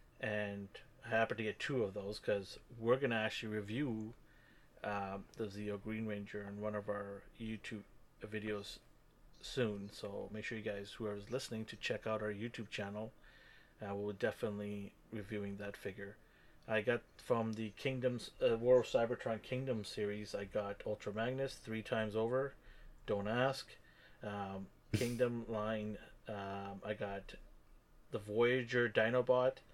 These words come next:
Speaker 1: Cheetor, Air Razor, Huffer, Inferno. Got those guys. And I also got, uh, the S D C C,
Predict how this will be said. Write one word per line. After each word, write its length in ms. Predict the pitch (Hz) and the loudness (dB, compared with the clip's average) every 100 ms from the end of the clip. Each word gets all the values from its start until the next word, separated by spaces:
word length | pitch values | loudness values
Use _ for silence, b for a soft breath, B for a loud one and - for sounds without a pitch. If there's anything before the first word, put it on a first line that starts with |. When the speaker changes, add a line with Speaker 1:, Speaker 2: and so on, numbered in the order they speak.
| b b b b b - | b b b b b -6
Speaker 1:
Cheetor, 840 | - - 135 135 135 131 127 131 127 - - - - | 0 0 0 0 8 12 12 12 8 -4 -20 -20 -2
Air 260 | 120 117 123 | 4 8 8
Razor, 720 | 127 127 117 120 117 120 123 - b b b - - | 8 4 4 6 6 6 0 -8 b b b -8 4
Huffer, 600 | 127 - 127 123 120 120 - b b - - | 4 6 8 10 8 6 -2 b b -10 -2
Inferno. 840 | 107 98 - 120 113 110 101 92 - b b b b - | -2 4 10 10 12 10 8 2 -10 b b b b 0
Got 220 | 107 - | 2 2
those 240 | 113 113 | 2 0
guys. 680 | - 123 120 131 131 - - - - | 4 4 6 2 0 -10 -14 -16 -6
And 440 | 107 107 107 107 104 | -2 0 0 0 0
I 140 | 110 | 2
also 280 | 110 107 127 | 4 2 -2
got, 320 | 113 107 110 - - - - | 4 4 4 -2 -20 -20 -6
uh, 340 | 110 104 101 98 | -4 -2 -4 -6
the 140 | 110 110 | -4 2
S 220 | 120 - | 2 2
D 200 | - 113 | -6 -6
C 220 | - 117 | -6 -8
C, 420 | - 120 117 113 | -6 -6 -4 -6